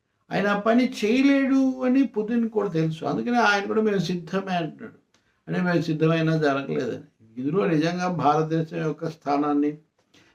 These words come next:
మరి ముఖ్యంగా మోదీ నిజంగా విశ్వగురువు కాబట్టి చేస్తాడు అని నమ్మడం అమాయకత్వం అవుతుంది.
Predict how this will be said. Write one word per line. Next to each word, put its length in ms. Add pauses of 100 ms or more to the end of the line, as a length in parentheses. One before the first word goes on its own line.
(140)
మరి 220
ముఖ్యంగా 560
మోదీ 420
నిజంగా 440
విశ్వగురువు 760
కాబట్టి 600
చేస్తాడు 640 (380)
అని 200
నమ్మడం 600
అమాయకత్వం 840
అవుతుంది. 400